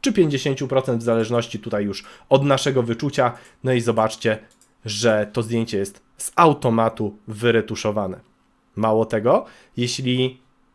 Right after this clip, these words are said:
jest to kolejne zdjęcie z serii, możemy skopiować color grading. Tutaj co prawda jest to samo zdjęcie, ale mam podkreślone warstwy od color gradingu. Ctrl C kopiuję, Ctrl V wklejam, no i color grading i retusz są zrobione. Tak naprawdę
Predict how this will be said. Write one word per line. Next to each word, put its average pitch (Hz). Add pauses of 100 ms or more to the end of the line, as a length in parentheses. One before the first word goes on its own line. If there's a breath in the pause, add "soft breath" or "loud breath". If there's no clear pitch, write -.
(140)
jest 143
to 139
kolejne 175
zdjęcie 131
z -
serii, 135 (380)
możemy 147
skopiować 113
color 139
grading. 123 (340)
Tutaj 233
co 190
prawda 196
jest 185
to 196
samo 208
zdjęcie, 117
ale 135
mam 175
podkreślone 156 (260 loud breath)
warstwy 151
od 131
color 139
gradingu. 127 (180)
Ctrl 202
C 170
kopiuję, 131 (160)
Ctrl 160
V 117
wklejam, 113 (320 soft breath)
no 156
i -
color 139
grading 127
i 120
retusz 113 (140)
są 143
zrobione. 135 (100)
Tak 127
naprawdę 196